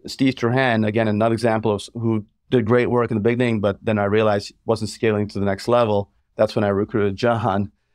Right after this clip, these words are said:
And so, yes, it ended up being two P T C sales guys running two very aggressive sales teams going after the market. And, uh, you know, obviously, um, Mark and Ben ultimately sold out to, uh, um, H P, uh, and then we ultimately got bought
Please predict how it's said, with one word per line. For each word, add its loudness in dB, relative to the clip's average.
And -2
so, 4
yes, 2
it 0
ended 2
up -4
being 0
two 0
P -4
T -6
C -4
sales 2
guys 2
running 0
two 0
very 2
aggressive 0
sales 0
teams -4
going 0
after -4
the 0
market. -2
And, 2
uh, 2
you 2
know, 4
obviously, 2
um, 2
Mark 2
and 2
Ben 4
ultimately 0
sold 0
out 2
to, 0
uh, 0
um, -2
H 0
P, 2
uh, 0
and 0
then 0
we 4
ultimately 0
got 0
bought 2